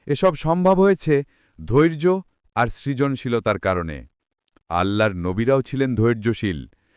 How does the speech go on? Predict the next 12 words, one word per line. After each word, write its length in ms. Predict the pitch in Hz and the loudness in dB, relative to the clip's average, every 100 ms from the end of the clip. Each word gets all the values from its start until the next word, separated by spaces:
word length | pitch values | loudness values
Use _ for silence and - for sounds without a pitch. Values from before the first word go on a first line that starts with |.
| _ - | _ -4
তারা 220 | 101 113 | 0 2
মানুষকে 640 | 107 104 127 - 143 151 147 _ - | 2 0 -2 -4 -2 0 -2 _ -10
নতুন 380 | 92 110 147 131 | -6 -2 -2 0
বার্তা 400 | 98 107 107 127 | 2 2 2 -2
দিয়েছেন। 580 | 107 107 95 98 78 60 _ _ _ - | 0 -2 -2 -6 -6 -10 _ _ _ -8
প্রতিটি 360 | - 170 220 208 | -2 0 0 -2
নতুন 360 | 180 170 202 | -2 -2 -4
বার্তার 420 | 113 113 - 160 151 | 2 0 2 -2 0
জন্য 400 | 165 160 170 175 _ _ _ | -2 0 -2 -4 _ _ _
সহ্য 480 | - 123 113 127 | -4 -4 0 -2
করেছেন 440 | 127 127 113 131 107 | 0 -2 -2 -4 -4
বিপদ, 500 | 98 - 90 62 | -4 -2 -4 -4